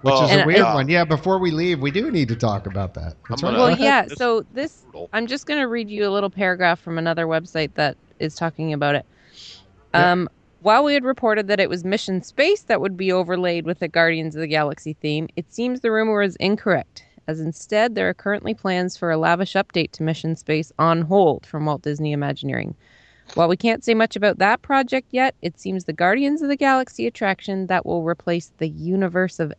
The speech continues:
Speaker 3: Energy has already been approved and is moving forward."
Speaker 1: And you can,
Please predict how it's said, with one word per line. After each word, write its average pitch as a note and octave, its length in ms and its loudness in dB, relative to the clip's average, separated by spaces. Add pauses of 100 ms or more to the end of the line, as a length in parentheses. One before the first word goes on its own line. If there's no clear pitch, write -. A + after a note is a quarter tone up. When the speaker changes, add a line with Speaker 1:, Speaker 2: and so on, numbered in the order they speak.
(100)
Speaker 3:
Energy E3+ 800 0 (260)
has D#3+ 160 -4
already F3 280 0
been F3+ 180 -2
approved D#3 560 -4
and C#3+ 160 -4
is C#3+ 140 -8
moving C#3+ 420 -4 (180)
forward." C#3 540 -6
Speaker 1:
And D#3+ 100 4
you F#3 80 6
can, C3+ 220 2